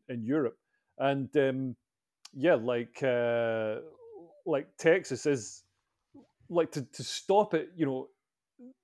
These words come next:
s-, to, to stop the will of the state in protecting its borders just seems, man, that's such a bad,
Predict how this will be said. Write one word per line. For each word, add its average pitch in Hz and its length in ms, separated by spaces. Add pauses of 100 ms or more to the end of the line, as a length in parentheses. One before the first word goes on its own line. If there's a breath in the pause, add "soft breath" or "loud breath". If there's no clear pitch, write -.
(760)
s-, - 220 (160)
to, 135 160 (300)
to 143 80
stop 202 300
the 147 80
will 151 340
of 123 100
the 123 80
state 160 340
in 127 120
protecting 143 460
its 131 100
borders 151 560 (460)
just 151 240
seems, 123 240
man, 131 320
that's 131 180
such 147 680
a 110 80 (160)
bad, 147 540